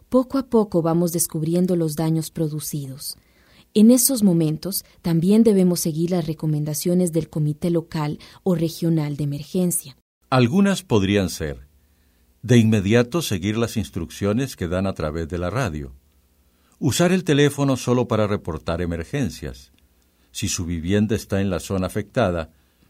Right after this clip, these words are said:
Speaker 2: no debe regresar a ella hasta que las autoridades lo indiquen.
Speaker 1: Después que ha pasado el huracán, es bueno darle seguimiento al fenómeno, evaluar los daños, buscar a las familias, integrarse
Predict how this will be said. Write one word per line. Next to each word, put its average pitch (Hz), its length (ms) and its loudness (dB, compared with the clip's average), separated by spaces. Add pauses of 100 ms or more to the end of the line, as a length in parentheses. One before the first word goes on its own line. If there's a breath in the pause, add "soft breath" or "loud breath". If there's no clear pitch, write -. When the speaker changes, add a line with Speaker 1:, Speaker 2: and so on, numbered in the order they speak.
(100)
Speaker 2:
no 113 220 4
debe 151 240 2
regresar 123 520 0
a 95 100 2
ella 107 380 0
hasta 90 260 -6
que 87 120 -6
las 82 200 -6
autoridades 87 800 -4
lo 92 140 -6
indiquen. 87 560 -8 (600 soft breath)
Speaker 1:
Después 226 500 2
que 277 100 0
ha 269 60 -4
pasado 196 440 2
el 180 100 2
huracán, 165 600 -2 (320 soft breath)
es 185 160 0
bueno 226 320 6
darle 180 300 2
seguimiento 165 680 0
al 151 80 -6
fenómeno, 139 680 -4 (500 soft breath)
evaluar 156 380 -2
los 147 260 -6
daños, 196 540 0 (260 soft breath)
buscar 196 300 0
a 208 60 4
las 190 180 0
familias, 180 640 0
integrarse 180 800 -2